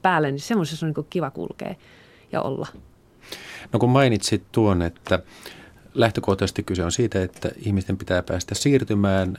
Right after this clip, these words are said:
Speaker 2: paikasta A paikkaan B ja sitten katsotaan, kuinka se järjestetään, niin otetaan nyt sitten auto, tällainen itsenäisyyden sy-,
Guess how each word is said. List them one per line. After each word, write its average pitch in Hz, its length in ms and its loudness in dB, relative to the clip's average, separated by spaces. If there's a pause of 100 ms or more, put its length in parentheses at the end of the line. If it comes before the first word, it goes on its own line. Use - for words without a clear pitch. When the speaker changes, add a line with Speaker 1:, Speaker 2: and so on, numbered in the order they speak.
(140)
Speaker 2:
paikasta 95 560 0
A 90 60 2
paikkaan 87 420 -2
B 92 40 0
ja 85 200 0
sitten 90 220 -6
katsotaan, 87 380 -2
kuinka 90 240 -4
se 90 80 0
järjestetään, 90 800 0
niin 85 240 0 (1400)
otetaan 156 240 6
nyt 127 60 0
sitten 127 220 2
auto, 107 360 4
tällainen 104 320 0
itsenäisyyden 87 600 0
sy-, - 140 -2